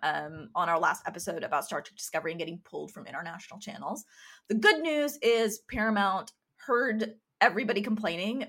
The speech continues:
because, um, even, like, the actors were pissed because literally, you know,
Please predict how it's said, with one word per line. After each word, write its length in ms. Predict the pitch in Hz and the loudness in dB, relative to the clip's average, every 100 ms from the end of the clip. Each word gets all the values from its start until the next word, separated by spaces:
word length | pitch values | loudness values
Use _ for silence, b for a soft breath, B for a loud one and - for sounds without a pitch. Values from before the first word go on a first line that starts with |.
| 202 | -4
because, 480 | 220 196 175 190 - | -4 -2 -2 -4 -4
um, 140 | 190 - | -4 -2
even, 180 | 330 415 | 0 0
like, 100 | 277 | -2
the 120 | 254 - | -2 0
actors 560 | 165 - 156 135 - | 0 -2 -8 -8 -10
were 100 | 165 | -12
pissed 580 | - - 196 - - - b b b b | -12 -14 -14 -12 -14 -18 b b b b
because 400 | 240 285 214 196 | 0 4 4 4
literally, 800 | 220 226 220 233 202 196 185 - | 0 2 4 4 2 0 0 -2
you 100 | 220 | 0
know, 360 | 175 165 160 | 2 2 0